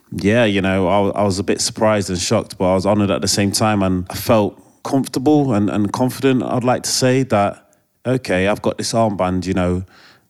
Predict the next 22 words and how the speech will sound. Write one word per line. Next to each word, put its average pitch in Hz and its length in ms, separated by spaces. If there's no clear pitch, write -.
it 98 160
must 110 320
be 101 300
on 104 240
the 101 80
merit 101 400
of, 98 560
you 98 120
know, 90 100
how 101 260
I 101 80
am 95 420
anyway. 113 440
So 104 260
I'm 98 60
just 101 160
gonna 98 120
continue 101 420
to 95 120
do 104 220
that 87 340
and 95 440